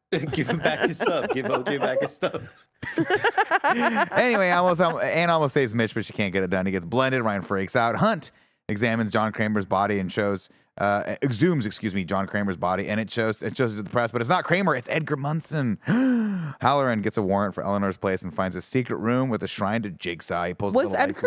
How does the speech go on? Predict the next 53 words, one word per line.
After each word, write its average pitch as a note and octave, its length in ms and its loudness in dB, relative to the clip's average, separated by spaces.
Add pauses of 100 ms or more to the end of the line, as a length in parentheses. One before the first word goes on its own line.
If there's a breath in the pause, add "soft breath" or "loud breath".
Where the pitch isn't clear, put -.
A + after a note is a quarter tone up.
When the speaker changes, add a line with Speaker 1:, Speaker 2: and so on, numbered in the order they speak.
(100)
Speaker 2:
switch. - 160 -18 (160)
Speaker 3:
dead? G3+ 320 2 (960)
Speaker 2:
Yeah, G#2+ 200 0 (240)
he A2 100 -2
died. E2+ 180 -10
He G2 80 -6
killed E2 220 -8
him. F2 100 -14 (360)
Speaker 3:
Okay. F3 360 -6 (200)
Speaker 2:
He - 60 -4
put - 120 -4
him E3+ 80 -2
Speaker 3:
That B3 80 2
Speaker 2:
in. B3 80 0
Speaker 3:
was F4+ 80 0
Speaker 1:
Yeah, D4 80 4
Speaker 3:
also, - 160 0
Speaker 1:
I D4+ 60 2
Speaker 3:
like, B3+ 100 4
Speaker 1:
don't C#4+ 80 -2
Speaker 3:
kind B3 140 2
of G#3 80 2
Speaker 1:
ever G#3+ 80 0
think C4 180 0
Speaker 3:
confusing. D#4 480 0 (560)
Speaker 1:
Well, E3+ 240 0
I D#3+ 160 -2
did, G#3+ 240 -8
like, C#3+ 340 -4
wh-, C#3 280 -10
earlier F#3 360 -2
when G#2+ 340 -2 (240)
Nick A#2+ 340 -2
said C3 180 -2
that A2 120 -4
they G#2+ 140 2
spiked A#2 400 -2
the A2+ 100 0
thing A#2 260 -2
to G2 60 0
wake G#2 240 -2
him G#2+ 120 0
up, G#2+ 180 -2
I G#2+ 140 0
thought D3 160 -2
they A2+ 100 0
were G#2 60 -4
just F#2+ 160 -4
spiking G2 320 -2
him E2 100 -6
to E2 60 -8
kill A2 260 -4
him. G1+ 240 -14